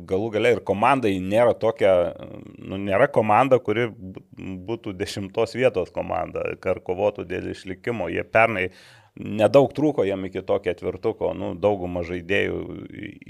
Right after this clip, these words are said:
yra tą pajautę, kad gali kovoti. Tai plius, sakyčiau, dar kas Riterius, e, šioj sunkioj situacijoj, dar, sakyčiau, vartininko žaidimas taip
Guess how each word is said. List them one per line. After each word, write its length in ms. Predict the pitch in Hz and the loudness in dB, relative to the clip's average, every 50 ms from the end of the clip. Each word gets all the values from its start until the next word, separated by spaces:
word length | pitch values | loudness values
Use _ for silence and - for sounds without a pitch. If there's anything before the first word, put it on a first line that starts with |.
| 90 92 | -6 -2
yra 400 | 92 95 110 110 92 85 82 - - - - | 0 4 4 4 4 4 2 -2 -10 -6 -2
tą 140 | 92 90 87 | 0 0 0
pajautę, 500 | - - 90 87 95 104 104 101 92 85 | 0 -2 -2 0 2 0 0 0 -4 -4
kad 160 | - 87 82 82 | -4 -6 -4 0
gali 280 | 90 101 98 95 87 | 2 4 4 2 0
kovoti. 540 | - - 92 92 92 98 107 104 - 85 80 | -2 -6 -4 -2 2 2 2 2 0 -4 -8
Tai 120 | - - 113 - - - - - - - _ _ _ _ | -8 -12 -20 -20 -20 -20 -20 -20 -20 -20 _ _ _ _
plius, 360 | - 104 104 117 127 143 147 - - - - 113 | -8 -4 -2 2 4 4 2 2 0 -6 -6 -6
sakyčiau, 500 | - - - 135 139 139 - 120 104 98 | -6 -6 -6 -6 -6 -2 -2 -2 -2 2
dar 300 | 95 113 123 127 120 107 90 - - - - _ _ _ _ _ _ _ _ _ _ _ _ _ _ _ _ _ _ _ _ _ _ - | 4 6 6 6 6 2 0 -6 -18 -20 -20 _ _ _ _ _ _ _ _ _ _ _ _ _ _ _ _ _ _ _ _ _ _ 0
kas 280 | 117 120 113 - - - | 2 2 2 0 -2 -6
Riterius, 720 | 113 113 123 127 - - 113 107 98 104 104 101 98 - - - - - - - - - | -4 -4 -4 -6 -4 0 0 0 2 2 0 -2 -2 -4 -10 -16 -16 -16 -18 -18 -18 -16
e, 220 | - - 101 101 98 98 98 95 98 98 95 95 92 - - - - | -12 -6 -4 -2 -2 0 0 -2 -2 -2 -2 -2 -4 -6 -10 -18 -20
šioj 480 | - - - - - 113 123 131 135 127 | -18 -14 -6 0 2 4 6 6 4 4
sunkioj 460 | - - 120 107 104 - 113 123 123 120 | 0 -4 -6 -6 -2 0 2 2 2 0
situacijoj, 540 | - 117 - - 110 113 117 - - 139 123 | -4 -2 2 6 6 6 6 4 0 -2 2
dar, 160 | 127 139 139 | 2 2 2
sakyčiau, 460 | - - 135 135 - 151 - - 120 120 | 0 -4 -10 -10 -10 -10 -6 -4 0 0
vartininko 440 | 131 127 - 120 107 101 - 104 104 | 0 0 0 -4 -10 -6 -6 -6 -6
žaidimas 520 | 101 104 101 98 127 131 107 90 - - - | -4 -6 -6 -6 -6 -4 -4 -4 -6 -8 -8
taip 200 | - 107 92 | -8 -8 -8